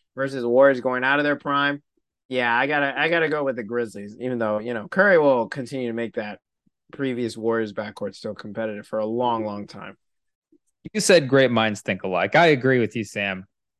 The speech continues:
Speaker 2: I do think it would be the Grizzlies. I mean, of all these guys, I guess Booker and Chris Paul have had the most success in the regular season and in the playoffs, but the Grizzlies were right behind them last year.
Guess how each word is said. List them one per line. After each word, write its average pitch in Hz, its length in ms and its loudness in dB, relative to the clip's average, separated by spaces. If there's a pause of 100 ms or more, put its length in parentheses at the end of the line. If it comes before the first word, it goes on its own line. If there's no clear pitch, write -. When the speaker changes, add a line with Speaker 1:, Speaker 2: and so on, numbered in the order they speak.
(260)
Speaker 2:
I 143 120 6
do 139 200 6
think 131 280 4
it 123 240 4
would 120 260 2
be 117 120 2
the 104 100 2
Grizzlies. 95 600 -4 (640)
I 156 80 6
mean, 190 200 6
of 196 180 6
all 214 180 10
these 220 220 4
guys, 170 340 4
I 170 140 2
guess 202 260 2
Booker 190 720 0
and 156 160 0
Chris 156 220 0
Paul 143 320 0
have 127 200 -4
had 120 320 -4
the 120 60 -8
most 113 400 -4 (260)
success 139 540 -2
in 120 80 -6
the 117 80 -2
regular 120 380 0
season 117 340 -6
and 107 100 -6
in 104 120 -6
the 98 80 -8
playoffs, 110 400 2
but 147 100 2
the 165 60 4
Grizzlies 170 420 2
were 131 80 0
right 123 200 0
behind 110 340 -6
them 113 120 -8
last 104 300 -4
year. 98 300 0